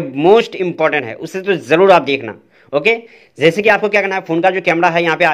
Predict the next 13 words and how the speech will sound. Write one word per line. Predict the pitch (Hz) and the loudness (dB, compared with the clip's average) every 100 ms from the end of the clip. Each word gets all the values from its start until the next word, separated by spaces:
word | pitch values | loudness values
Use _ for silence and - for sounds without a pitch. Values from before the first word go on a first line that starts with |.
| - | -2
इस | - | -8
तरह | 151 | -4
से | 151 | -2
आपको | 156 160 | -2 0
देखने | 143 156 | -2 0
को | 175 | 2
मिल | 160 | 4
जाएगा। | 151 147 | 4 4
बस | 170 147 | 2 -2
कैमरा | - 143 151 | -2 0 0
पे | 160 | 0
आना | 147 | 0
है, | 151 170 180 | 0 0 -4